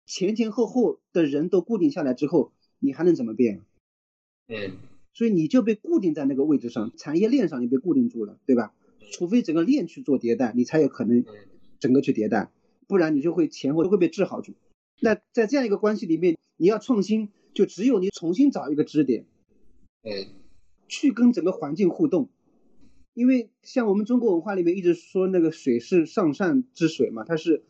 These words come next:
Speaker 1: 永远往低处流。低处流的好处是它会把所有地形都摸一遍，它跟整个地形是完全契合的去流过它。所以水之所以至善，是因为它够柔，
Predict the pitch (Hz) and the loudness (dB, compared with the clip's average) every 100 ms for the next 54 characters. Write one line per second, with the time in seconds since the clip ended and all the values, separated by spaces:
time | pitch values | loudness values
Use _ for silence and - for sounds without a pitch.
0 | _ - 175 196 175 151 185 180 180 113 | _ -2 0 0 -2 -6 -6 0 0 0
1 | - - _ _ 233 240 247 196 - 135 | -6 -10 _ _ -4 2 4 2 -2 -2
2 | 196 175 175 - _ - 214 240 220 175 | -2 0 0 -2 _ -6 0 2 2 0
3 | - - 156 226 226 135 127 - 240 175 | -4 -4 2 4 4 0 -2 0 2 2
4 | - 254 302 - _ - 233 220 202 180 | 2 2 2 -4 _ -2 0 2 2 0
5 | 139 127 110 - _ - 208 226 220 - | -2 -4 -6 -10 _ -8 -2 2 0 -2
6 | - 135 135 214 247 202 175 180 143 170 | 0 2 2 2 2 0 0 0 0 2
7 | 202 180 - 208 135 131 - 131 - _ | 2 0 0 0 2 2 4 2 2 _
8 | _ _ - 135 139 175 127 104 90 _ | _ _ -2 0 2 0 -4 -8 -20 _
9 | _ _ _ _ _ _ - 233 208 - | _ _ _ _ _ _ 2 2 2 -2
10 | 175 151 196 _ _ _ _ - - _ | 0 0 -2 _ _ _ _ -20 -20 _
11 | _ _ - 277 240 220 185 269 196 254 | _ _ -2 0 0 0 0 0 0 0
12 | 208 127 214 214 226 208 240 156 117 113 | -2 -2 -2 0 0 2 2 2 0 -6